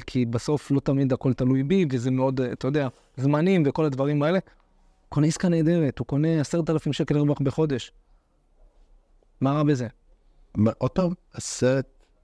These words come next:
Speaker 1: עשרת אלפים שקל רווח בחודש.
Speaker 2: מ-, כאילו, מה זה, הכנסה משכירות?
Speaker 1: לא.
Speaker 2: מה זה עשרת אלפים שקל?
Speaker 1: זה נורא פשוט.
Speaker 2: אה, כאילו, שאתה אומר שלטווח
Speaker 1: כמה עולה דירה ב-, דירת ארבע חדרים, חדשה מקל-, קבלן היום, מחיר ממוצע, בבאר שבע, בשכונה,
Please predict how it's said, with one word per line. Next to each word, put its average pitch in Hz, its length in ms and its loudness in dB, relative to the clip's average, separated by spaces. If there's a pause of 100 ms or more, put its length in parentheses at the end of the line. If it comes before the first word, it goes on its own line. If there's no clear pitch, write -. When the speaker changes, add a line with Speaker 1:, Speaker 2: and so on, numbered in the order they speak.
(300)
Speaker 1:
עשרת - 360 0
אלפים 160 280 0
שקל - 300 -4
רווח 117 240 -2
בחודש. 180 560 -2 (140)
Speaker 2:
מ-, 101 200 2 (360)
כאילו, 104 180 4
מה 104 120 6
זה, 90 140 2
הכנסה 90 360 -2
משכירות? 104 500 -2 (340)
Speaker 1:
לא. - 120 -2 (260)
Speaker 2:
מה 110 180 2
זה 113 80 -2
עשרת 101 240 -2
אלפים 95 320 -4
שקל? - 140 -18 (200)
Speaker 1:
זה 117 80 -2
נורא 123 200 0
פשוט. - 100 -6
Speaker 2:
אה, 160 200 0
כאילו, 139 180 2
שאתה 113 200 -4
אומר 120 140 0
שלטווח 120 680 -2 (680)
Speaker 1:
כמה 196 220 2
עולה 170 180 4
דירה 135 280 0
ב-, 120 320 -2
דירת 135 300 0
ארבע 143 180 0
חדרים, 139 360 0
חדשה 127 320 -2
מקל-, 131 380 0
קבלן 143 380 0
היום, 151 180 0
מחיר 151 240 2
ממוצע, 147 580 0 (240)
בבאר 147 360 0
שבע, 175 240 0
בשכונה, 156 580 0